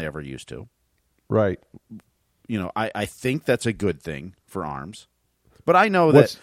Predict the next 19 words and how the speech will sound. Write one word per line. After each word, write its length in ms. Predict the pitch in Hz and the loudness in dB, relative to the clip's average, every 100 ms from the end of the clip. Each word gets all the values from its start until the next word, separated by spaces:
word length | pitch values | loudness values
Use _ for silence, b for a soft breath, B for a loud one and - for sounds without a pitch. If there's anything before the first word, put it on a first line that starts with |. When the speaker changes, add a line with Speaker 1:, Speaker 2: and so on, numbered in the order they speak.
| _ | _
Speaker 1:
that, 240 | 135 131 - | 2 2 -4
you 100 | 123 | -4
know, 140 | 110 113 | -2 -2
a 60 | |
generation 580 | 110 143 156 165 156 123 | -2 0 4 2 2 -4
ago, 420 | 101 101 95 92 - _ _ _ - | 0 0 0 -2 -8 _ _ _ -6
two 120 | 208 | -4
or 60 | |
three 220 | 151 147 123 | -2 -4 -2
pitchers 400 | 160 - 104 92 | -4 -4 -6 -6
would 100 | 92 | -6
hit 140 | 85 | -6
a 40 | |
hundred 360 | 76 82 60 53 _ | -6 -10 -12 -18 _
occasionally. 440 | 110 - 131 131 120 | -12 -8 0 2 2
Speaker 2:
Exactly. 500 | 104 113 101 - - _ _ - | 4 2 2 -6 -16 _ _ -4
That's 260 | 113 117 120 | -2 0 -4
exactly 460 | 104 131 123 123 | 2 2 4 2
right. 280 | 107 92 | 2 2